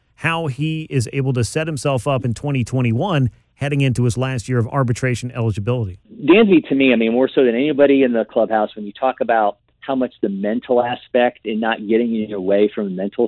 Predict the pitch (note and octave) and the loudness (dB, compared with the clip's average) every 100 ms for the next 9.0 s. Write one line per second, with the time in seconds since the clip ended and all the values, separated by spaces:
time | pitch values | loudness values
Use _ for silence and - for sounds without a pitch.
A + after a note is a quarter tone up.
0 | - A2+ A2+ - A#2 A#2 G#2+ G2+ A2 A2+ | -2 -2 -2 -2 0 2 0 0 -2 -4
1 | A#2 - _ - C3 E3 B2 G2+ F2+ G2+ | -6 -12 _ 2 4 4 4 2 4 4
2 | F#2+ - - G2 - - F2+ F2 F#2+ G2 | 4 0 -4 -4 -4 -6 -4 0 0 0
3 | G2 G2 A#2+ G2+ F2+ A2 - - G3 - | -2 -2 -2 -2 -6 -14 -8 0 0 4
4 | D#3+ C3+ B2+ B2+ A2+ A2+ A2 G2+ A2 A2 | 4 4 6 4 2 -2 -6 -6 -6 -6
5 | G2+ - B2+ A2 - A2+ G#2+ - - G2+ | -8 -8 -6 -4 -6 -6 -6 -8 -14 -18
6 | - - G#2+ G#2 A2+ G2+ - G#2 G2+ _ | -18 -8 -6 -4 -6 -6 -6 -8 -8 _
7 | G2+ F#2 - _ _ _ - A2+ A2+ G#2 | -12 -12 -14 _ _ _ -4 -2 -2 -4
8 | A#2 F#2+ - C#3 C3 A#2 A#2 A2+ G2+ G#2+ | -6 -6 2 4 4 2 -4 -8 -8 -8